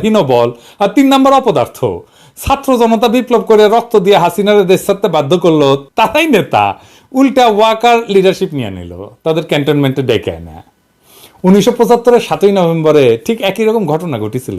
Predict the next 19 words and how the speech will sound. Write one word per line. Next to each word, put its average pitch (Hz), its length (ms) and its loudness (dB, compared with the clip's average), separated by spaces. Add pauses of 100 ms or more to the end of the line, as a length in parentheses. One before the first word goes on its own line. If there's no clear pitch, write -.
(100)
কলে। 73 200 -20 (520)
কর্নেল 214 380 4
তাহের 233 280 2
জিয়াউর 190 260 4
রহমানকে 196 420 0
ডাকিচ্ছে, 131 420 -6 (320)
শহীদ 175 240 2
মিনারে 117 380 0
আনতে 101 240 -8
চাচ্ছে, 90 340 -14 (460)
জিয়া 202 280 4 (180)
আসতে 208 280 0 (220)
চাচ্ছে 143 340 -4
না, 107 80 -6 (120)
বাধাও 165 320 2
দিচ্ছে 131 280 -4 (440)
জিয়ার 156 300 2
কমরেডরা, 135 480 0 (360)
সেনা 180 180 0